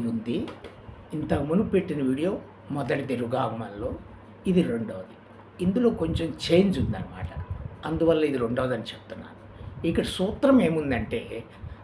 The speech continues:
కర్మధారయంలో తత్సమ పదాలకు ఆలు శబ్దము పరమైతే పూర్వపదం చివరనున్న అత్వానికి ఉత్తము, రుగాగమము వస్తాయి. అంటే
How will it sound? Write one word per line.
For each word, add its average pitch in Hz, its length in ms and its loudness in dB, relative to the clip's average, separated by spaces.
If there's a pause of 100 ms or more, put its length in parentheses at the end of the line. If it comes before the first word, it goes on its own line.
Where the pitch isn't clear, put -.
(180)
కర్మధారయంలో 165 1000 4 (640)
తత్సమ 139 440 -2 (180)
పదాలకు 139 580 2 (680)
ఆలు 214 260 6 (140)
శబ్దము 185 420 2 (140)
పరమైతే 117 580 -4 (1200)
పూర్వపదం 208 600 6 (160)
చివరనున్న 170 640 4 (240)
అత్వానికి 185 680 4 (180)
ఉత్తము, 151 440 0 (720)
రుగాగమము 151 760 4 (160)
వస్తాయి. 113 720 -4 (600)
అంటే 139 180 -4